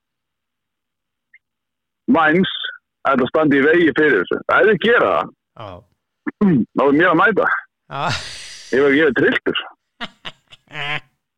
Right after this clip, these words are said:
Speaker 1: Ha?
Speaker 2: Já, já.
Speaker 1: Ég, ég vil ekki sjá það. Ég, nei, málið er að ég er bara að skrökkva í þessum hroka
Speaker 2: Í bæinn?
Speaker 1: hjá Bayernum.
Speaker 2: Já.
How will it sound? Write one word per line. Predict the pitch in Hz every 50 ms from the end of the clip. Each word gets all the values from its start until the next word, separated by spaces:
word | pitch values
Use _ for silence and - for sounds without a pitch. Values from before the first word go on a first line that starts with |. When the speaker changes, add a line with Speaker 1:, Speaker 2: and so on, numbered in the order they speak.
| _ _ _
Speaker 1:
Ha? | - 170 165 135 - - - - -
Speaker 2:
Já, | _ - - - 92
já. | 107 123 139 151 160 160 -
Speaker 1:
Ég, | - 135 160 147 139 135 - - -
ég | - - 180
vil | 190 170
ekki | 151 123 127 -
sjá | - 151 156
það. | 196 247 - 131 123
Ég, | 131 170 208 202 - - - - - - - -
nei, | 131 135
málið | 139 160 190 226 240 170
er | 135 127
að | - 135 123 - - - - - - - 110 _ _ _ _ _ _ -
ég | - 233 311 302
er | 240 -
bara | - 143 131
að |
skrökkva | - - 175 226 - - - -
í | 214
þessum | 196 165 160 147 135 -
hroka | 165 185 220 269 - - - 160 131 107 90 - - - _ _ _ _ _ _ _ _ _ _ _ _ _ _ _ _ _ _ _ 156
Speaker 2:
Í | 139 123
bæinn? | 160 170 202 214 208 175 120 - - _ _ _ _ _ _ _ -
Speaker 1:
hjá | - 165 196 208
Bayernum. | 151 - 220 214 - - - - - - _ _ _ _
Speaker 2:
Já. | - 156 139